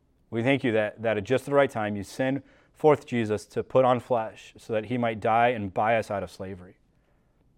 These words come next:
that he might purchase us so that we would be your sons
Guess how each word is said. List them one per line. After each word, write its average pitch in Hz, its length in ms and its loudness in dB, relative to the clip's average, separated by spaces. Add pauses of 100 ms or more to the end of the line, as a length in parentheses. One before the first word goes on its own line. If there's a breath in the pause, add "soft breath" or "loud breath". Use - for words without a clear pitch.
(600)
that 107 60 -10
he 107 80 -4
might 110 360 -4
purchase 123 360 0
us 95 180 -4
so 117 140 -6
that 107 120 -2
we 110 120 -2
would 110 120 -4
be 107 80 -6
your 98 140 -6
sons 101 600 -16